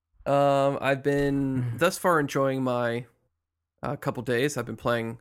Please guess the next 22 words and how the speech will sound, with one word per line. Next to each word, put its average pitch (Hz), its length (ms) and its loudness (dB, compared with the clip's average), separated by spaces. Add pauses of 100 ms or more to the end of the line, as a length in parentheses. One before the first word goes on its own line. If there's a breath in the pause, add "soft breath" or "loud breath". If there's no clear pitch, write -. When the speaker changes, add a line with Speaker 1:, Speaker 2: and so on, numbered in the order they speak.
Speaker 1:
Overwatch. 143 720 0
I've 117 240 -4
done, 123 460 -2 (440 soft breath)
uh, 113 140 -2
there's 139 220 -2
a 143 60 0
new 170 140 0
challenge 165 520 -2
out 175 260 0
called, 139 440 -2
uh, 127 200 0
the, 123 520 -4 (1600 loud breath)
is 127 140 -6
it 120 140 -10
the 117 100 -6
Nitro 143 420 -2
Cola? 226 540 -2 (1300)
It's - 120 -12
not 214 220 2
Nuka 175 280 2
Cola 110 120 -2
Speaker 2:
Nitro 104 160 -2